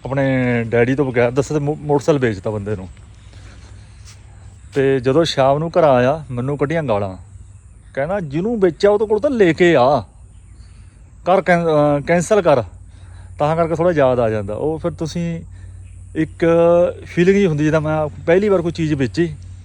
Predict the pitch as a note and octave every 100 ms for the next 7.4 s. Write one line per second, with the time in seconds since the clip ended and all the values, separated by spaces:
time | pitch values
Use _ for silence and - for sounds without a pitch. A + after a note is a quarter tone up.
0 | - B2+ A#2+ A#2+ B2 - D3+ D3+ D3+ E3
1 | D3 - F#3 G#3 A3 F#3+ C#3+ C#3+ B2 C3
2 | C3+ C3+ C#3 C#3 C3 C3 C3+ C3 C3+ C3+
3 | D3 D3 C#3 - - - C#3 D#3 E3+ C#3+
4 | D#3+ C#3 C#3+ E3 C3+ A2+ G2+ F2+ - -
5 | - - - C#3 D3+ D#3+ D3+ D3 C#3 C#3
6 | D3+ D#3 D3 C3 C#3 B2 - D3 D#3+ C3+
7 | B2 C3 D#3+